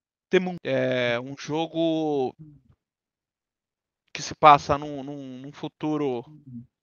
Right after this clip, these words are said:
não muito distante. Ele se passa num futuro apocalíptico, a Terra já gastou todas as, os recursos naturais pra geração de energia possíveis,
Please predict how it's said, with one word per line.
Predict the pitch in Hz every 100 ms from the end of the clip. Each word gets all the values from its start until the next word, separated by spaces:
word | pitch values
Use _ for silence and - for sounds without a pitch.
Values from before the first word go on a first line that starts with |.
| _ _ -
não | 180 175
muito | 143 -
distante. | 147 - 147 180 117 - - _ _ _ _ _ _ - - - - - _ -
Ele | 185
se | -
passa | - 254 277
num | 247
futuro | 247 240 214
apocalíptico, | - 208 226 233 277 - - 285 277 269 233 -
a | - 170 160 156 -
Terra | 208 202 185
já | 170 180
gastou | 180 - 185 - -
todas | 214 220 190 170
as, | 175 151 139 - - - - _ _ _ _ _
os | -
recursos | 185 180 214 190 170 156
naturais | 160 - 151 151 156
pra | - 147
geração | 151 143 156
de | 151
energia | 147 143 139
possíveis, | 143 165 - 202 269 - -